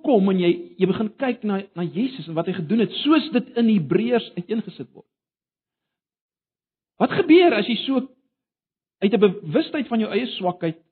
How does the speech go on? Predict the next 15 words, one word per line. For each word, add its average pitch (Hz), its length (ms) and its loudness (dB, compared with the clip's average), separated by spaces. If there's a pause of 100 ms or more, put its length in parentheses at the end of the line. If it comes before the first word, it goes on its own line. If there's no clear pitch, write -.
(220)
gebrokenheid, 202 680 -4
stikkenheid, 180 460 -8 (200)
tekortkoming, 175 760 -2 (140)
sonde, 170 400 0 (340)
begin 202 220 2
uitkyk 247 640 0 (2250)
na 160 60 -2
dit 233 120 6
wat 254 120 2
ons 233 140 0
in 220 80 2
Hebreërs 214 360 2
sien 214 180 0
Jesus 190 280 -4
gedoen 147 220 -4